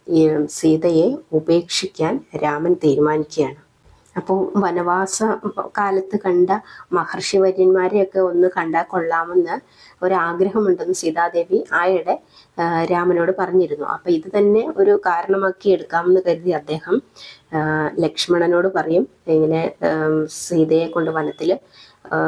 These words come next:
കൊണ്ടുപോയി ഉപേക്ഷിക്കാൻ പറഞ്ഞു. അങ്ങനെ, ഉം, വളരെ സങ്കടത്തോടു കൂടിയാണ് ലക്ഷ്മണൻ സീതാദേവിയെ വനത്തിലേക്ക് കൊണ്ടുപോകുന്നത്. പക്ഷെ സീതാദേവി ഇതൊന്നും അറിഞ്ഞിരുന്നില്ല. പോയി വനത്തിൽ പോയി, ആ, മഹർഷിമാരെയൊക്കെ കാണാമല്ലോ എന്നുള്ളൊരു സന്തോഷത്തോടു കൂടിയാണ്,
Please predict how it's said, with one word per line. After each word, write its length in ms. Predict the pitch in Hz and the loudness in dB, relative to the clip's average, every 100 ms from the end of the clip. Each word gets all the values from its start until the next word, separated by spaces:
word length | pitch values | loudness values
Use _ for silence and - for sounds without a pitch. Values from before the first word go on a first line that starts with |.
| 160 156 160 | -2 -2 -8
കൊണ്ടുപോയി 420 | _ 170 160 185 185 | _ 0 2 0 0
ഉപേക്ഷിക്കാൻ 580 | 165 160 160 156 170 160 | 0 2 0 -2 -4 -4
പറഞ്ഞു. 340 | 156 147 165 - | -4 -4 -6 -4
അങ്ങനെ, 360 | 160 156 175 - _ - | 0 0 0 -8 _ -8
ഉം, 260 | 151 156 | -2 -2
വളരെ 340 | 160 165 156 160 | -2 -2 -2 -4
സങ്കടത്തോടു 680 | - 160 160 165 180 180 190 | -2 -2 -2 -2 2 4 4
കൂടിയാണ് 720 | 185 175 180 165 165 - 165 | 2 4 2 2 -8 -8 -8
ലക്ഷ്മണൻ 540 | 151 - 160 160 202 - - | -8 -8 -8 -6 -6 -8 -8
സീതാദേവിയെ 800 | - 151 156 156 160 160 170 269 _ _ - _ - | -2 0 0 2 0 2 -2 -2 _ _ -20 _ -2
വനത്തിലേക്ക് 420 | 185 185 180 170 | 0 2 0 0
കൊണ്ടുപോകുന്നത്. 600 | - 170 156 160 156 151 | -4 -4 0 2 2 0
പക്ഷെ 240 | 147 - | -4 -4
സീതാദേവി 840 | 208 - 160 160 165 170 185 233 262 _ - | -6 0 0 0 -2 2 2 2 -2 _ -6
ഇതൊന്നും 360 | 226 220 220 220 | 0 2 2 2
അറിഞ്ഞിരുന്നില്ല. 800 | 202 196 208 202 208 165 175 - | 2 2 2 2 -2 -2 -6 -2
പോയി 120 | 180 | 2
വനത്തിൽ 400 | 190 180 175 185 185 | 2 2 0 0 0
പോയി, 260 | 185 190 - - - - _ | 4 4 2 -14 -20 -20 _
ആ, 240 | 165 165 165 | -2 0 0
മഹർഷിമാരെയൊക്കെ 920 | - 180 180 185 - 185 180 185 180 - | 0 0 -2 -4 0 0 2 -2 -4 -6
കാണാമല്ലോ 480 | 175 175 170 165 175 | -6 -4 -8 -6 -2
എന്നുള്ളൊരു 360 | 165 170 175 | -2 -2 -6
സന്തോഷത്തോടു 800 | - 160 156 160 160 - 170 175 | -6 -4 -2 -4 -6 -4 0 2
കൂടിയാണ്, 640 | 185 156 156 165 151 165 | 2 2 2 -2 -2 -4